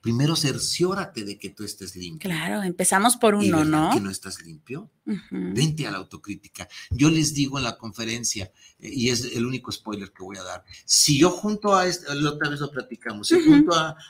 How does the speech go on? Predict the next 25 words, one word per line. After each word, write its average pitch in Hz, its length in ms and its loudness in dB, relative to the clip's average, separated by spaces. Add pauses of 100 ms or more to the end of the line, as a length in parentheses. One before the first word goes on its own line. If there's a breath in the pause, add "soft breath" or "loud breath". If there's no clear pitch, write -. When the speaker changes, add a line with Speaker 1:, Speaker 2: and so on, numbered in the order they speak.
Speaker 1:
a, 131 260 -2
a 135 60 2
los 131 180 -2
hombres 135 280 -4
que 131 100 -8
van 131 160 -4
ahí 131 100 -4
les 123 160 -4
digo, 117 240 -8
"¿Quién 127 160 -8
tiene 143 200 -6
la 131 180 -6
culpa 131 220 -8
de 117 60 -8
tus 104 200 -16
broncas?", 147 340 -6
le 202 60 -6
van 196 140 -6
a 175 40 -8
echar 151 240 -2
la 131 120 0
bronca 117 400 -6
a - 20 -4
la 101 100 -4
marida. 85 380 -10